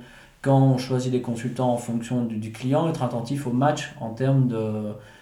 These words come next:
de, de mode de fonctionnement, de, d'état d'esprit. Euh, ça, c'est des points auxquels on est attentif dans le business, dans, dans la consultance.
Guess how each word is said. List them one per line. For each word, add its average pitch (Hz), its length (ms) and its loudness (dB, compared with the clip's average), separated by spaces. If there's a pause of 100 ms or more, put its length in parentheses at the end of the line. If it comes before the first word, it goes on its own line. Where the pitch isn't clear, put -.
(160)
de, 104 540 -4
de 117 100 -6
mode 120 180 -2
de 117 80 -6
fonctionnement, 127 640 0
de, 110 240 -2
d'état 113 220 -4
d'esprit. 135 440 -2 (420)
Euh, 104 600 -2 (280)
ça, - 180 -2
c'est 143 160 -4
des 117 100 -6
points 147 300 2
auxquels 135 240 0
on 120 140 -2
est - 20 -2
attentif 120 480 -6
dans 135 140 2
le 135 60 6
business, 123 460 0 (100)
dans, 117 260 -4
dans 120 120 -2
la 123 100 0
consultance. 123 640 -6